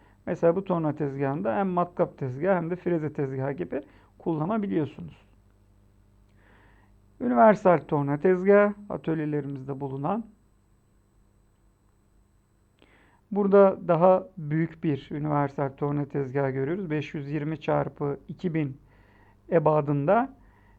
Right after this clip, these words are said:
ve burada bir N C konum belirleme ünitesi görüyoruz. Yani burada, e, bir konum belirleme ünitesi var. E,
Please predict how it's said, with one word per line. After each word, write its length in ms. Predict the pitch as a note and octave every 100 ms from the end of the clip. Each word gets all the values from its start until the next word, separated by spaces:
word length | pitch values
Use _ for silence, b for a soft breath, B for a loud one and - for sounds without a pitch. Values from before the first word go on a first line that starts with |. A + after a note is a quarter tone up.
| -
ve 200 | E3+ E3+
burada 520 | G3+ G#3 G#3 A#3+ C4+ - - _ -
bir 140 | G3
N 220 | - F3 F#3 -
C 300 | A3 A#3+ C#4 - _ _ _ _ _
konum 440 | - F#3 G3+ A#3 G3
belirleme 480 | E3 D#3+ D#3 D3+ G3+
ünitesi 460 | F3+ E3+ D#3+ D#3
görüyoruz. 480 | E3 C#3+ C3 C3 C3+ -
Yani 300 | D#3+ D3+ D#3+
burada, 440 | E3 D#3 G#3 - - -
e, 160 | -
bir 120 | F#3 E3
konum 380 | - F3 F#3+
belirleme 420 | E3+ D3 C#3 C3+ C3+
ünitesi 480 | D#3 D#3 F3+ G3+
var. 280 | G#3 G#3+ G#3+ - b b b b b b
E, 100 | -